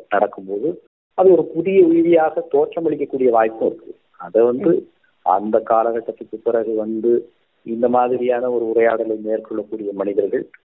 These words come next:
அது கண்டறிஞ்சுக்கலாம்னா அது சொல்லலாம். ஆனா குறுகிய காலத்துல பெரிய அளவிலான பரிணாம வளர்ச்சிக்கான சாத்தியக்கூறுகள், அடுத்த anatomical சேஞ்ச் நிகழ்வதற்கான சாத்தியக்கூறுகள் மிகவும் குறைவா இருக்கு அப்படிங்கறதான் அறிவியலாளர்களுடைய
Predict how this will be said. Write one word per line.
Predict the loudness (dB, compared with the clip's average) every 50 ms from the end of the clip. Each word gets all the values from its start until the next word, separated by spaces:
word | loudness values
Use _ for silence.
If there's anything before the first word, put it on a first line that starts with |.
| _ _ _ -14 -10 -2
அது | 2 2 2
கண்டறிஞ்சுக்கலாம்னா | 4 2 2 2 0 -2 -2 -6 -6 -6 -6 -6 -6 -6 -6
அது | -6 -6 -8
சொல்லலாம். | -8 -8 -8 -8 -10 -12 _ _ -8 -2
ஆனா | 2 2 2
குறுகிய | 2 4 4 6 6 6 6 4
காலத்துல | 6 6 4 2 2 -2 -4 -6 -6 -6 -10 -16 _ _ _ -8
பெரிய | -8 -6 -4 0 0 2
அளவிலான | 2 2 0 0 -2 -2 -2 -2 -6
பரிணாம | -6 -2 0 0 0 0 -2 -4 -4 -4
வளர்ச்சிக்கான | -4 -4 -6 -6 -8 -14 -8 -8 -8 -8 -8 _
சாத்தியக்கூறுகள், | -4 -4 -4 -4 -8 -12 -12 -8 -6 -6 -6 -4 -6 -8 -10 _ _ _
அடுத்த | -2 0 0 0 0 -2 0 2 2 4 4 2 0 0 -2 -4 -4 -6 -6 -8 -10 _ _ _ _ -6
anatomical | -4 -2 0 -2 0 -2 -4 -4 -4 -6 -6 -8
சேஞ்ச் | -6 -6 -6 -6 -6 -10 -14 -20 _ -10
நிகழ்வதற்கான | -8 -2 0 0 2 2 0 0 0 -2 -4 -4 -6 -6
சாத்தியக்கூறுகள் | -8 -8 -8 -8 -8 -10 -10 -6 -6 -6 -4 -4 -8 -8 -8
மிகவும் | -10 -6 -4 -4 -4 -4 0
குறைவா | 2 2 4 4 4 2
இருக்கு | 2 0 -8 -10 -10 -10 -10 _ _
அப்படிங்கறதான் | _ _ -14 -12 -12 -8 -6 -6 -4 -2 -2 -2 -2
அறிவியலாளர்களுடைய | -4 -6 -6 -4 -4 -4 -4 -6 -6 -12 -16 -12 -12 -10 -10 -8 -8 -8